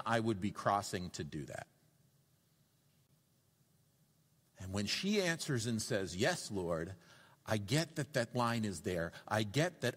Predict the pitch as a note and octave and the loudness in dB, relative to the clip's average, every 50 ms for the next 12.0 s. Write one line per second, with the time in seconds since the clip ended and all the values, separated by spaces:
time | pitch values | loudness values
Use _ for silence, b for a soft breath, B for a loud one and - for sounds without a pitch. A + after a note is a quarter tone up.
0 | - A2+ A#2 B2+ B2 A#2+ A#2 C3+ - - - B2+ A#2+ A#2+ A#2+ A2 - - G#2+ G2+ | 2 2 2 2 2 0 -2 -2 -4 -4 0 2 4 4 2 0 0 2 2 4
1 | G#2 G#2 G#2+ - G2+ G2+ - A2+ G2+ G2 G#2 G#2+ F#2 E2+ G2+ F2 - - G#2 - | 4 2 2 0 0 -2 -2 -2 -2 -2 0 -2 -2 -4 -6 -6 -6 -6 -8 -6
2 | - G2+ F#2 E2 D#2 - - D2+ E2 E2+ - - G#2 A#2+ A#2+ A#2+ A2 G2+ D#3+ E3+ | -4 -4 -4 -4 -4 -4 -4 -4 -4 -6 -6 -4 -2 -2 0 0 0 2 0 0
3 | E3 E3 - C3 B2 A#2 A#2 B2+ B2 A2+ A#2 - - A#2+ A#2+ - - - - A2 | 0 -2 -2 0 0 0 0 0 -2 -2 -4 -2 -4 -4 -4 -4 -4 -2 0 2
4 | G#2+ A2+ A2 G2+ F#2+ E2 D#2+ F2 D#2+ D2+ D2+ D#2 - B B B B B B B | 2 2 2 0 0 -2 0 0 0 0 0 -4 -8 B B B B B B B
5 | - G#2+ - - - - - - D#3 D3 - - C#3+ C#3 C3 B2 A#2+ B2 B2 - | -6 -6 -6 -6 -8 -8 -4 -2 0 0 0 0 -2 -2 -2 -2 -2 -2 -2 -4
6 | G#2+ F2 G2 F2 E2 E2 - - - C#2+ C2 - _ _ b b b b b b | -4 -2 -2 -2 -2 -4 -8 -10 -12 -12 -12 -14 _ _ b b b b b b
7 | b - - G#2 F#2 F#2+ E2+ G#2 G#2+ A2 A2 A2 G#2 F#2 - G2 E2 D#2+ D2 - | b -10 -8 -6 -6 -6 -4 -2 -2 -2 -2 -2 -4 -4 -4 -4 -4 -4 -4 -6
8 | - G#2 G#2+ A#2 G#2+ - - B2+ A#2+ G#2+ G2 - - F2+ F#2 F2+ E2+ - - G2+ | -6 -6 -4 -4 -6 -6 -6 -6 -4 -4 -4 -6 -6 -6 -6 -6 -8 -10 -10 -8
9 | F2 F#2 - - F2 E2 F2 F2 E2+ G2 G#2 G2+ E2+ - G2+ F#2 F2 D#2 - - | -8 -8 -8 -8 -6 -4 -4 -4 -4 -4 -4 -6 -6 -6 -6 -6 -6 -8 -8 -8
10 | F2 D2 - - E2+ D#2 D#2 D2+ - B B B B B B B - - - E2+ | -8 -8 -8 -10 -10 -10 -10 -10 -14 B B B B B B B -10 -8 -8 -6
11 | - G2 E2 C#2+ - E2+ D#2 - - C#2+ - - - - - - - C2 C2+ | -6 -8 -8 -8 -8 -8 -8 -8 -10 -12 -14 -14 -16 -16 -16 -16 -18 -18 -18